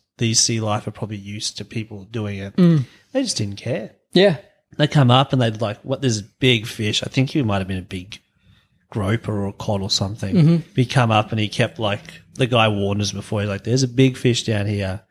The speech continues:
Speaker 1: He's not gonna hurt you."
Speaker 2: Yeah.
Speaker 1: But he likes, like, the feeling of, like,
Speaker 2: Yeah,
Speaker 1: a
Speaker 2: he'll just
Speaker 1: human.
Speaker 2: mouth you.
Speaker 1: Yeah, and he'll come up and, like,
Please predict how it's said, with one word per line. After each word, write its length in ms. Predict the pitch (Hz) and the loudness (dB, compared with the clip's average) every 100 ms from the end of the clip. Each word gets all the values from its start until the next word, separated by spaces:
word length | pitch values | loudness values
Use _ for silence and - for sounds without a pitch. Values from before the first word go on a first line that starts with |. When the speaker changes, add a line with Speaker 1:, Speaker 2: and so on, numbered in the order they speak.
| _ | _
Speaker 1:
He's 120 | - | -2
not 160 | 131 131 | 0 0
gonna 220 | 117 110 | 0 0
hurt 320 | 107 101 - | 0 -4 -6
you." 80 | 98 | 2
Speaker 2:
Yeah. 280 | 147 147 131 - | 4 6 2 -2
Speaker 1:
But 80 | 135 | -2
he 80 | 113 | 0
likes, 680 | 104 104 104 110 - - - - | 0 2 2 0 -2 -6 -8 -12
like, 260 | 117 110 - | -4 -4 -4
the 80 | 113 | -10
feeling 480 | - 113 110 107 104 | -8 -6 -4 -6 -8
of, 200 | 98 - - _ - | -12 -16 -20 _ -2
like, 100 | - | 2
Speaker 2:
Yeah, 80 | 147 | 2
Speaker 1:
a 40 | |
Speaker 2:
he'll 140 | 165 147 | 2 2
just 140 | 135 | 4
Speaker 1:
human. 180 | 147 143 | 4 4
Speaker 2:
mouth 220 | 139 143 | 2 0
you. 160 | 147 135 - | -2 -2 0
Speaker 1:
Yeah, 260 | 131 139 131 | 4 6 6
and 80 | 113 | 2
he'll 80 | 113 | -4
come 260 | - 120 | -2 -2
up 200 | 113 117 | -2 -4
and, 140 | 120 110 | -8 -10
like, 260 | 101 98 | -12 -12